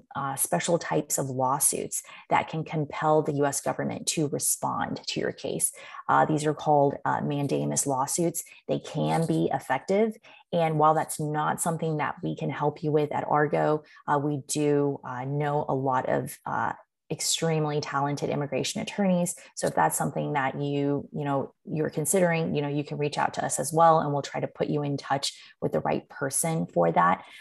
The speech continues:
Um, but that's if you've tried everything else, because, you know, in our opinion, it's always best to try to get everything done in the way that the State Department and consular sections prefer, because that's gonna be the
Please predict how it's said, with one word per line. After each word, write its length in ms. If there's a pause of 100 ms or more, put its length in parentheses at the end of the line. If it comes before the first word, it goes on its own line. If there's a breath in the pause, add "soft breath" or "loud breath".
(140 loud breath)
Um, 360
but 160
that's 400 (160)
if 160
you've 160
tried 340
everything 480
else, 320 (400 loud breath)
because, 640 (480)
you 100
know, 120
in 140
our 200
opinion, 500
it's 180
always 320
best 320
to 60
try 220
to 160 (500)
get 160
everything 540
done 380 (340 soft breath)
in 80
the 100
way 400
that 160
the 60
State 320
Department 560
and 120
consular 440
sections 500 (220 soft breath)
prefer, 520
because 240
that's 200
gonna 180
be 140
the 160